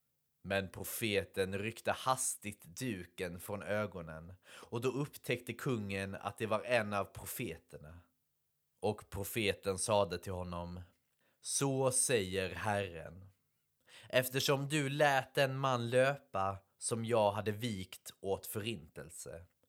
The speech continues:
ska du få svara med ditt liv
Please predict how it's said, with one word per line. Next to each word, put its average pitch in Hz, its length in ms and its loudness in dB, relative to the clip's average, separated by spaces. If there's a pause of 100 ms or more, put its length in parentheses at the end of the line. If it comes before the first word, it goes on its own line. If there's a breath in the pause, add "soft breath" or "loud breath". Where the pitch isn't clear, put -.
(320 soft breath)
ska - 280 2
du 113 260 2
få 107 180 -6
svara 110 600 6
med 101 240 -2
ditt 127 300 -4
liv 92 480 -4